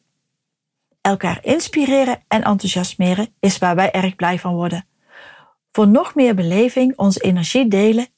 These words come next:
in interactieve workshops waarin wij onze expertise en ervaringen delen, is elke keer weer een feestje. Workshops waarin wij bewust voor meer interactie en hartsverbinding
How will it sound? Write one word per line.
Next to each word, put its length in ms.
in 340
interactieve 840
workshops 640
waarin 260
wij 120
onze 240
expertise 680
en 160
ervaringen 600
delen, 400
is 260
elke 640
keer 300
weer 200
een 120
feestje. 520
Workshops 720
waarin 300
wij 200
bewust 500
voor 180
meer 360
interactie 680
en 140
hartsverbinding 880